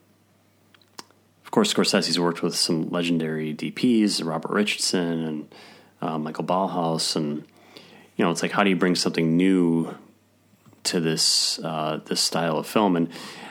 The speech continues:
I, the, the color timing is actually, has some subtle variation throughout the film, um, depending on the era,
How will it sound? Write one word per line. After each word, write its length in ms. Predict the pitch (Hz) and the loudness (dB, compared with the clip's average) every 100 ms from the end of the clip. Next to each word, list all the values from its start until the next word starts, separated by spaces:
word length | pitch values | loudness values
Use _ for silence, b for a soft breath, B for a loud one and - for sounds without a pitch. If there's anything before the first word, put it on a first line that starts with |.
| B | B
I, 340 | - - 185 180 - - _ - - | 0 0 -2 -6 -14 -20 _ -20 -4
the, 280 | 127 120 101 | 2 4 4
the 100 | 110 | 2
color 320 | - 233 208 | 2 4 4
timing 440 | - 117 95 92 92 | 4 4 6 4 4
is 180 | 104 | 2
actually, 600 | 98 104 - 98 90 87 | 4 4 2 2 2 2
has 320 | - - 107 - | -2 0 0 2
some 200 | 90 82 | 0 0
subtle 680 | - - 87 85 85 85 82 - | 0 0 2 2 2 0 -2 0
variation 720 | 90 80 73 82 - 98 98 | 0 2 0 0 0 0 -2
throughout 300 | - 98 90 | -2 0 0
the 80 | - | -2
film, 320 | - 92 95 B B B B B B - | -2 0 -2 B B B B B B -6
um, 480 | 80 80 78 78 - | -2 0 0 -2 -2
depending 460 | - - 90 85 | -6 -2 0 2
on 100 | 82 | 0
the 140 | 82 82 | 0 0
era, 580 | 85 82 80 80 78 | 0 2 2 0 -4